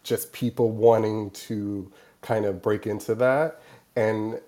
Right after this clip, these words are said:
it's funny because I always knew, like, even when I was in college, in undergrad, I knew that I did not want to be a fashion designer. I knew styling was always my thing. And this is maybe right before Rachel kind of popped off.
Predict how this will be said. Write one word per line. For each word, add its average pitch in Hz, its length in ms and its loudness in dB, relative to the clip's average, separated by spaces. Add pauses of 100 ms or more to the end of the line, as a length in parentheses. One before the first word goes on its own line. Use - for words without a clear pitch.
it's 117 180 -4
funny 143 220 4
because 120 340 -2
I 104 380 0
always 101 520 -2
knew, 101 240 -4
like, 117 220 -2
even 107 200 -6
when 101 100 -2
I 98 100 -2
was 98 160 -6
in 98 80 -6
college, 92 720 -8
in 98 180 -6
undergrad, 98 600 -4 (500)
I 110 220 2
knew 117 320 2
that 110 120 0
I 101 100 0
did 104 180 -6
not 101 240 -2
want 101 240 -6
to - 80 -12
be 101 100 -6
a 95 40 -2
fashion 95 340 -6
designer. 117 360 0
I 98 140 -4
knew 98 300 -6
styling 98 440 -4
was 98 140 -6
always 95 280 -4
my 92 140 -4
thing. 104 720 -6
And 98 160 -6
this 131 160 0
is 117 140 -6 (380)
maybe 175 360 0
right 117 340 2
before 107 480 0
Rachel 117 460 2
kind 120 240 0
of 117 120 -2
popped 117 260 2
off. 123 420 -2